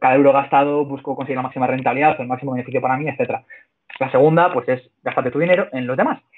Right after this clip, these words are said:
Y de esa forma dices, "Bueno, ya abro un poco el puño", ¿no? Y dice que, que la peor de todas es gastarse el dinero de los demás en otras personas, porque ella sí que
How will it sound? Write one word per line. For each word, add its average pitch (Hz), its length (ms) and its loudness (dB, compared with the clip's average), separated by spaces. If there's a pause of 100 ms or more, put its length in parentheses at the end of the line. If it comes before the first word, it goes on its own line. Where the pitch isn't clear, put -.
(120)
Y 143 100 0
de 170 40 6
esa 196 140 -2
forma 233 220 2
dices, 147 200 -4
"Bueno, 143 320 -2
ya 202 380 2
abro 180 120 -2
un 175 80 -8
poco 165 220 -4
el 131 80 -4
puño", 131 240 -6
¿no? - 180 -10 (400)
Y 139 220 -4
dice 156 300 0
que, - 160 -2
que 139 80 0
la 127 120 2
peor 156 140 4
de 247 80 4
todas 233 300 2
es 160 100 -8
gastarse 156 540 -6
el 151 160 -4
dinero 151 220 2
de 214 40 2
los 208 120 0
demás 190 340 -2
en 139 80 -4
otras 175 200 0
personas, 127 480 -6
porque 135 200 -6
ella 160 160 0
sí 208 160 -10
que 143 100 -8